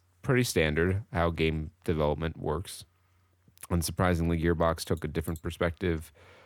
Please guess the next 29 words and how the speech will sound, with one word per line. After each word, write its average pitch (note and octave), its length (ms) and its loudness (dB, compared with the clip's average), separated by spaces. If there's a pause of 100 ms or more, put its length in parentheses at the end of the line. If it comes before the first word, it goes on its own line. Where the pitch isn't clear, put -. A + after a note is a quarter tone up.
(300)
on E2+ 220 0
the E2+ 40 -4
dashed E2 380 0
expectations, - 760 -2
noting E2+ 220 2
that D#2 140 -6
Kotaku E2 640 -2
that C#2 340 -2
its C#2 180 -8
profit-sharing F#2 640 0
program E2+ 320 0
has D2 120 -4
paid E2 220 0
out D#2 140 2
over F2 300 -2
a D#2+ 40 2
hundred A2+ 320 0
million F#2+ 400 2
in E2+ 180 -2
royalty D#2 340 0
bonuses E2+ 560 -2
above D#2+ 400 -2
and E2 120 -8
beyond D#2+ 440 -4 (260)
traditional - 420 -10
compensation - 680 -6
to - 160 -8
its - 180 -10
employees. E2+ 800 -2